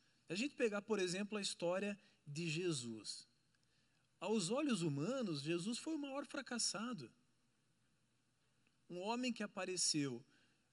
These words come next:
ah, no ministério aos trinta anos, teve um ministério de três anos e meio aproximadamente, nem os irmãos dele acreditavam nele. Um ministério curto,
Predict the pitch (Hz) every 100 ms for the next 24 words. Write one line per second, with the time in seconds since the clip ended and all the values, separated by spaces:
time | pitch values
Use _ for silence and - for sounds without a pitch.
0 | _ 135 123 120 120 120 135 - 160 170
1 | 170 160 - 143 127 113 - - _ _
2 | _ _ 120 117 - 202 285 262 202 151
3 | 180 233 302 - - _ _ _ _ -
4 | 185 196 180 170 156 - 151 147 135 139
5 | - 220 233 170 170 170 151 139 135 131
6 | 156 214 196 151 - 127 123 120 123 165
7 | 190 226 - _ _ _ _ _ - 185
8 | 262 285 226 165 185 156 151 220 240 165
9 | 165 175 156 143 135 127 123 123 120 120
10 | 160 - _ _ _ _ _ _ - -
11 | - _ _ _ _ _ _ 165 196 185
12 | 170 - 147 139 - - 202 277 - 311